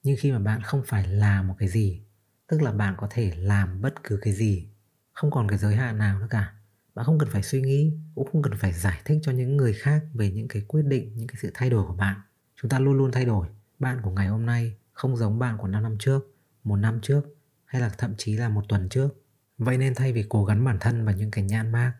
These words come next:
danh hiệu, công việc, nghề nghiệp, thay vì cố ép bản thân vào trong những cái hộp khuôn mẫu giống như bao nhiêu người, thì hãy thử quên hết tất cả những cái danh từ để tập trung vào làm những cái động từ.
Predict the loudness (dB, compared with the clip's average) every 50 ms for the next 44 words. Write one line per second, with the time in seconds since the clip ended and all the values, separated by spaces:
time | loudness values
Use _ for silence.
0 | _ _ _ -6 -4 -2 0 0 0 0 -2 -4 -10 -16 _ _ _ _ _ _
1 | _ -2 0 2 2 2 4 4 2 2 0 -4 -14 -10 -4 0 0 2 2 2
2 | 2 0 0 -2 -6 _ _ _ _ _ _ _ _ -2 0 2 2 2 0 0
3 | 0 -2 -2 0 0 2 2 2 2 2 2 0 0 0 0 -2 -2 -2 -4 -4
4 | -4 -4 -4 -4 -4 -2 0 0 -2 -2 -4 -4 -4 -2 -2 -4 -4 -4 -4 -4
5 | -6 -6 -8 _ _ _ _ _ _ _ _ _ -6 -4 -2 -2 -2 -2 -2 -2
6 | -2 -2 0 2 2 2 2 0 -2 -6 -14 _ _ _ _ _ _ _ _ _
7 | _ _ -4 -2 0 0 0 0 0 2 0 0 0 -4 -4 -2 0 0 2 0
8 | -2 0 0 0 0 0 -2 -8 _ -6 -6 -4 -2 -2 -2 -2 -2 -6 -12 _
9 | _ -8 -8 -4 -2 -2 0 0 0 0 0 2 2 2 2 0 -2 -8 -14 _
10 | _ _ _ _ _ _ _ _ _ _ _ -2 0 0 0 0 0 -2 -2 -2
11 | -2 -2 0 0 0 0 -2 -2 0 0 0 0 0 -2 -4 -6 -10 _ _ _
12 | _ _ _ -2 0 2 4 4 2 2 0 -4 -10 -14 -18 _ _ _ _ -12
13 | -12 -6 -4 -2 0 0 -2 -2 -2 0 0 0 0 0 -4 -8